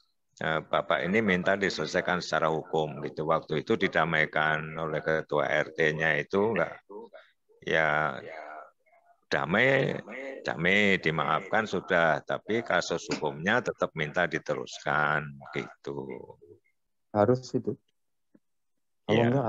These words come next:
Speaker 2: habis
Speaker 1: ini masih
Speaker 2: ya.
Speaker 1: dalam proses ini kalau, kalau kasus hukumnya.
Speaker 2: Dia habis dengan sakit kayak gitu nguras duit,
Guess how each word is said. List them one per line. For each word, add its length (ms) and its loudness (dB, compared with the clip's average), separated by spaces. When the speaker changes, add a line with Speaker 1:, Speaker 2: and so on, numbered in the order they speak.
Speaker 2:
habis 160 -2
Speaker 1:
ini 160 6
masih 240 2
Speaker 2:
ya. 80 -4
Speaker 1:
dalam 160 4
proses 380 4
ini 120 0
kalau, 420 -2
kalau 220 0
kasus 320 0
hukumnya. 560 -6
Speaker 2:
Dia 420 6
habis 380 2
dengan 260 2
sakit 320 -8
kayak 180 4
gitu 160 0
nguras 420 2
duit, 320 0